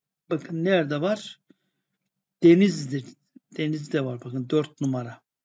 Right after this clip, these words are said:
Öncelikle birinci sırada sağlık kursuna haber vermek, ikinci sırada olay yerinde ilk yardımcı tarafından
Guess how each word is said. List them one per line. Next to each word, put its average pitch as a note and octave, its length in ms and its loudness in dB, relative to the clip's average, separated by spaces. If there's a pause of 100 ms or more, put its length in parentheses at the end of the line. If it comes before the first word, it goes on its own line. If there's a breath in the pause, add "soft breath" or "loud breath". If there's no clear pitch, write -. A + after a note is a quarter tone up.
(640 loud breath)
Öncelikle G3 1040 4 (920)
birinci F3 400 0
sırada D#3 600 2
sağlık D#3+ 480 -6
kursuna C3+ 380 -10
haber E3+ 360 0
vermek, F#3+ 500 -2
ikinci D#3+ 380 -6
sırada D#3 460 -6
olay E3 440 0
yerinde D3 260 -2
ilk C#3+ 280 -6
yardımcı D3+ 500 -2
tarafından C#3 500 -8